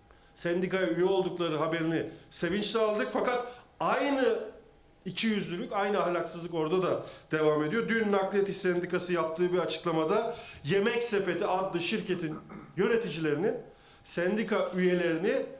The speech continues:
tehdit ettiği ve baskı altına aldığı açıklamasını kamuoyuyla paylaştı. Buradan işçi kardeşlerimizin bu örgütlenme girişimlerini selamladığımızı ifade etmek istiyoruz. Nakliyat İş'in bu hamlesinin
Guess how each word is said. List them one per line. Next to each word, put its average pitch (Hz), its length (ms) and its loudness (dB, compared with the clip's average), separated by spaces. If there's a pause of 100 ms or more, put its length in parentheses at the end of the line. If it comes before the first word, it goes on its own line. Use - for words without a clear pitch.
(160)
tehdit 180 420 -2
ettiği 202 340 -4
ve 190 100 0
baskı 156 320 -2
altına 165 300 -2
aldığı 143 480 -2 (400)
açıklamasını 160 840 -2
kamuoyuyla 151 600 0 (300)
paylaştı. 196 720 0 (340)
Buradan 214 400 4 (420)
işçi - 340 -2
kardeşlerimizin 196 800 0
bu 190 100 0
örgütlenme 190 560 0
girişimlerini 185 760 0 (340)
selamladığımızı 190 1080 0 (120)
ifade 156 360 -2
etmek 147 280 -6
istiyoruz. 196 480 0 (540)
Nakliyat 196 460 0
İş'in 196 440 -2
bu 208 140 4
hamlesinin 196 680 2